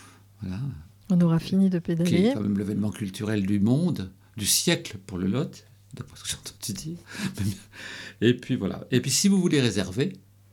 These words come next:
Speaker 2: Voilà, renseignements et réservations, donc,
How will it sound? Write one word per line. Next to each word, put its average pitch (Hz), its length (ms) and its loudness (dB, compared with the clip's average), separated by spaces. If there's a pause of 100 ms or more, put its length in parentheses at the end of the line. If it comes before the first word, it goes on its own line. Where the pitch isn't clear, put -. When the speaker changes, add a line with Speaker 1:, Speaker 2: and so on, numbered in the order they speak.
(120)
Speaker 2:
Voilà, 220 300 4
renseignements 247 600 4
et 208 100 4
réservations, 175 600 0 (140)
donc, 226 260 0